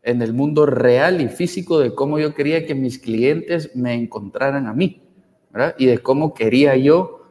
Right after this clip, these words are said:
que esa transacción sucediera, ¿verdad? Entonces, no solo esperarlo y, y ojalá que me pase, sino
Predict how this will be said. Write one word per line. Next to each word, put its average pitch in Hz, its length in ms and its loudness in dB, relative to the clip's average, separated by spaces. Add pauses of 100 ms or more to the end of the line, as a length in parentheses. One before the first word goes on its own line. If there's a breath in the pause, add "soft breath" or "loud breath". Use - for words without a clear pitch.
(140)
que 117 260 4
esa 147 260 0
transacción 135 760 -2
sucediera, 139 560 -2
¿verdad? 107 160 -10
Entonces, 127 240 -6
no 147 100 -2
solo 156 240 0
esperarlo 147 840 2
y, 151 320 -2
y 117 100 -2
ojalá 135 360 -2
que 156 140 -6
me 120 120 -6
pase, 160 360 -4
sino 127 340 -8